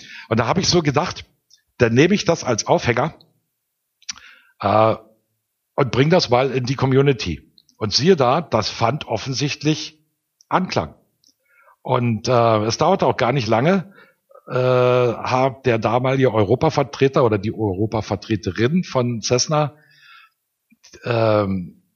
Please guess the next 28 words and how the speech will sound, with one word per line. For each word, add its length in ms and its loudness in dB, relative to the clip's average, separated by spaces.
das 180 -4
auch 200 0
mitbekommen. 720 -2
Also 240 -2
wir 100 4
haben 300 0
in, 320 -8
mittlerweile, 1120 2
ähm, 240 -6
ja, 340 0
eine, 480 0
ein, 540 -4
eine 200 -4
Akzeptanz 640 -2
in 80 -6
der 100 0
Pilotengemeinde 800 -2
gefunden, 600 -2
die 100 -2
so 260 2
ist, 200 0
dass 180 0
mich 180 -2
dann 200 0
Leute 360 2
anrufen 480 -2
und 120 -6
sagen, 300 0